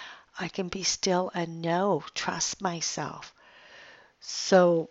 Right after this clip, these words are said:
in closing, we're exploring how to thrive, whether we are ten or a hundred and ten and beyond. What new action could you take right now that can make a difference to create your two thousand and eighteen? Where could you give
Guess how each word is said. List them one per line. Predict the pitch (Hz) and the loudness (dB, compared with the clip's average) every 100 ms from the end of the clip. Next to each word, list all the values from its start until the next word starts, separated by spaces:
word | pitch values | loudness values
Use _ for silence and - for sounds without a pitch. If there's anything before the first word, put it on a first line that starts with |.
| - | -6
in | 175 170 | -8 -8
closing, | - 214 247 262 175 147 | -2 0 2 2 0 0
we're | 147 156 | -4 -4
exploring | - - - 175 175 | -4 -2 2 2 2
how | 151 170 | -2 -2
to | 165 | -4
thrive, | - 180 175 175 | 2 4 4 2
whether | 170 170 175 | -4 -4 -2
we | 175 175 | -2 0
are | 165 160 | 0 0
ten | - 156 175 175 | -4 -2 -2 0
or | 165 | -2
a | |
hundred | 143 175 170 160 | 0 -2 -2 -4
and | 156 | -6
ten | - 165 | -4 -4
and | 160 | -4
beyond. | 160 156 160 220 165 160 175 | -4 -4 0 2 2 -2 -8
What | 202 180 196 - | -2 4 4 4
new | 190 185 170 | -2 2 4
action | 160 180 202 - 180 | 4 2 0 -4 -4
could | - 185 | -6 -6
you | 175 | -2
take | - 165 - | 0 0 2
right | 165 156 | 0 0
now | 170 160 | -2 -2
that | - - | -4 -10
can | - | -10
make | 160 160 160 | -8 -6 -4
a | |
difference | 156 - - 180 - - - - - - _ - | -2 -2 0 -2 -2 -12 -12 -20 -20 -20 _ 0
to | - | 2
create | - - 175 160 - | 0 -2 0 -2 -4
your | 165 | -4
two | - 170 | -4 0
thousand | 165 156 - 147 | 0 0 -2 -8
and | 151 | -8
eighteen? | 160 160 - 190 196 151 _ _ _ _ - - - - _ | -8 -4 -2 -2 -4 -6 _ _ _ _ -20 -20 -20 -20 _
Where | 202 180 190 214 | 0 4 4 2
could | - - 185 - | -2 -6 -4 -2
you | 160 - | -4 -4
give | 180 185 | -2 -2